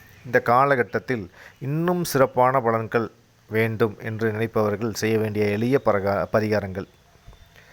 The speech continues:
சனிக்கிழமை தோறும் ஆஞ்சநேயர் வழிபாடு, வெண்ணெய் சாற்றி வழிபடுவது மிகச்சிறந்த பலன்களை கொடுக்கும்.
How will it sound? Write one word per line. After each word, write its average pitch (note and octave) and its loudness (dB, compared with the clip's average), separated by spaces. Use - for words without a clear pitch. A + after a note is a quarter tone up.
சனிக்கிழமை C#3 2
தோறும் A2 2
ஆஞ்சநேயர் A#2+ 0
வழிபாடு, G#2+ 0
வெண்ணெய் B2 0
சாற்றி A2+ 0
வழிபடுவது G#2+ 0
மிகச்சிறந்த A2+ 0
பலன்களை G#2 -2
கொடுக்கும். G#2+ -6